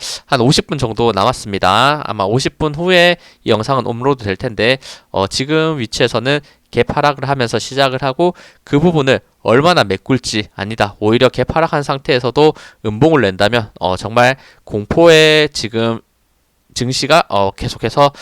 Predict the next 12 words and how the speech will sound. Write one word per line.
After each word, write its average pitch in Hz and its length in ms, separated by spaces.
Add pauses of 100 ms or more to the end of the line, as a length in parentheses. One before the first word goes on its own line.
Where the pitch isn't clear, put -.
(200)
나올 104 240
수 - 120
있다는 104 340
거. 113 300
어, 87 140
그러면 139 500 (300)
지금 123 220
말씀드리는 113 680 (240)
히토류 - 400
관련주들은 110 800
내일 113 280
또 165 260